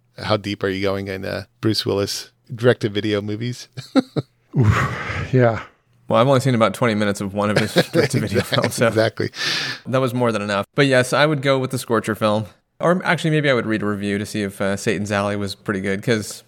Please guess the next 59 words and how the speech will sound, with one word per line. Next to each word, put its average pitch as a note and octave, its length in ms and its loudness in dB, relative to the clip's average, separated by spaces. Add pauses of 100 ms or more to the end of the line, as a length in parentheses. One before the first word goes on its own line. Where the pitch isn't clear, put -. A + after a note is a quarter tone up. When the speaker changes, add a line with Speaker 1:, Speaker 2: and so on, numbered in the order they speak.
(140)
Speaker 3:
you A#3+ 100 -8
know, A#2 80 -4
I'm A#2+ 100 -4
not B2+ 120 2
opposed A2+ 300 0
to G2 40 -8
the F#2+ 80 -6
content. A2 540 0
It G2+ 80 -6
just G#2+ 160 -4
has F#2+ 160 -2
to - 80 -10
be F#2+ 220 -2
a F2+ 100 0
good F#2+ 220 -2
movie F#2+ 240 0
and F#2 60 -2
not F#2 140 -2
be F#2 180 -4
overly G2 360 -2
<laughs> - 80 -12
pretentious. - 640 -6 (240)
Speaker 1:
Satan's D#3+ 340 0
Alley C3 220 4
sounds A#2+ 260 0
almost A2+ 320 -2
like, - 160 -20
maybe B2 180 2
it's C3 140 0
a A2+ 80 4
horror A2+ 240 0
movie, G2 360 -10 (120)
so G2+ 240 -8 (320)
I A#2 60 -12
was G#2 100 -10
hoping - 240 -6
for - 80 -18
that. F#2 240 -10 (240)
<laughs> - 160 -2 (1400)
Speaker 3:
The B2 80 -4
Fatties D3 380 -2
thing D3 320 0
Speaker 1:
Oh, - 40 -2
God. F2 180 2
Speaker 3:
and G2+ 80 -4
just G#2+ 280 -8
the, G2 200 -2
my G#2 160 -2
association G#2+ 520 -4
with G#2 100 -4
Eddie G#2 160 -2
Murphy G#2+ 320 -4
and G#2 100 -2
all G#2 120 -2
that, G#2 200 -2
that C3+ 200 4
is A2+ 200 -2
my G#2+ 160 0
absolute G#2 640 -2